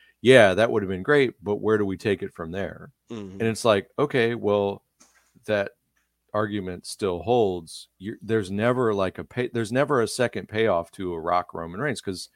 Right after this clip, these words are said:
Speaker 2: Right.
Speaker 1: it's not like The Rock's gonna win and then hold the title and, and have some sort of, like, six-week run with the company.
Speaker 2: Mm-hmm.
Speaker 1: Um, but the other side of it, too, is, like,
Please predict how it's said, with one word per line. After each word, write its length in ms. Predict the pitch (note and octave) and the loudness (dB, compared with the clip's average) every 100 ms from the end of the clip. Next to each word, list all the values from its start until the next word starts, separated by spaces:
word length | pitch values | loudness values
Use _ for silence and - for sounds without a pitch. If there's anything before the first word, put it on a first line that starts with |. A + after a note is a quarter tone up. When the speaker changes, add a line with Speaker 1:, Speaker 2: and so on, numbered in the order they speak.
| - | -16
Speaker 2:
Right. 180 | F#2 F2 _ _ _ _ - | -10 -10 _ _ _ _ -8
Speaker 1:
it's 160 | G2 G#2+ | -6 0
not 180 | G#2+ G2+ | 2 2
like 140 | G2 | 0
The 80 | F#2 | 0
Rock's 320 | F#2 F#2+ - | 0 0 -2
gonna 200 | F#2+ F2+ | -8 -6
win 320 | F2+ G2 F#2 | -4 -4 -6
and 180 | F2+ F2+ | -8 -8
then 100 | F2 | -6
hold 220 | F2+ F#2+ E2+ | -2 -2 -4
the 60 | |
title 520 | E2+ F#2 G2 F2+ F2 - | -2 0 2 0 -4 -6
and, 280 | E2+ F2 - | -8 -10 -10
and 200 | F2 E2+ | -10 -8
have 340 | F#2 F#2 F2 - | -4 -2 -2 -6
some 240 | - F#2 | -8 -6
sort 260 | - F2+ E2+ | -4 -4 -4
of, 80 | D#2+ | -4
like, 200 | E2+ - | -6 -6
six-week 500 | - F#2 - F2+ E2+ | -8 -6 -6 -6 -4
run 220 | F#2 F#2+ | -6 -4
with 100 | F2 - | -8 -10
the 80 | |
company. 560 | - A2 A2+ F2+ F#2 G2 _ - | -4 -4 -2 -6 -6 -10 _ -16
Speaker 2:
Mm-hmm. 920 | A2 G2 F2+ F#2+ F2 _ _ _ - | -14 -12 -12 -14 -16 _ _ _ -6
Speaker 1:
Um, 340 | E2+ E2 D#2+ - | -6 -4 -8 -6
but 120 | C3+ | 0
the 120 | D3+ | 4
other 120 | E3+ | 4
side 220 | E3+ C#3 A2+ | 6 6 6
of 60 | |
it, 80 | G2 | 2
too, 260 | - A3 D#3 | -2 2 4
is, 180 | A2+ G2+ | 4 2
like, 320 | G2 F2+ | 2 2